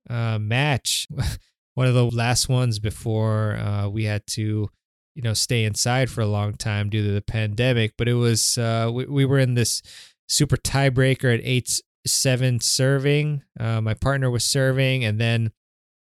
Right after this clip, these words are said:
you know, I, I decided to just go aggressive because I figured that my opponents were most likely to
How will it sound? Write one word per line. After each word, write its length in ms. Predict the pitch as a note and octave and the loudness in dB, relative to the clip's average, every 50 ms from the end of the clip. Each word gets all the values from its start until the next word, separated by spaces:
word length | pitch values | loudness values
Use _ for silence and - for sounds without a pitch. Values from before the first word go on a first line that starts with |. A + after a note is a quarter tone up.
| _ - | _ -6
you 100 | - A2 | -4 -2
know, 160 | A2+ A2+ A2+ | 0 0 0
I, 200 | A2 A2 A2+ A#2 - | 2 0 0 -2 -2
I 120 | A2+ A#2 | -2 -2
decided 540 | A2 G#2+ G#2+ - - C3 C3 C#3+ C#3 C3 A#2 | -2 0 0 0 2 2 2 4 2 2 0
to 60 | A2+ | 0
just 280 | G#2+ G#2+ A2+ - - - | -2 -2 0 -2 -2 0
go 180 | - B2 A2 A2 | 0 2 2 2
aggressive 560 | G#2 G2 - A2+ A#2 B2+ B2+ - - A#2 G2+ | 0 0 0 0 2 2 2 2 0 -2 -2
because 280 | A#2 G#2 - G#2+ G#2 | -4 -6 -4 -4 -2
I 180 | A2 G#2+ G#2+ G#2+ | 0 0 0 -2
figured 580 | - - - B2 A#2 G#2+ A2+ A2 G#2+ G#2+ G#2 - | -2 -2 -2 -2 0 0 0 0 0 -2 -2 -2
that 360 | A2+ G#2+ G#2+ G#2 G#2+ - - | -2 0 0 -2 -2 -4 -4
my 160 | G#2+ G#2 G#2 | -4 -2 -2
opponents 540 | G#2 - - - E3 E3 D#3+ D3 C3 - - | -2 -2 -2 0 2 2 2 2 2 0 0
were 160 | C3 A#2+ A#2 | 0 0 0
most 400 | A#2 A#2 A#2 B2 A#2 - - - | 2 2 2 2 2 2 0 -2
likely 520 | A#2 A#2 A#2 B2+ C3+ - - - A#2+ A2 | -2 0 2 2 0 0 -2 -2 -2 -2
to 500 | G#2 - - - A2+ A2+ A2 G#2+ G#2+ G2+ | -2 -2 -2 0 0 2 2 2 0 -2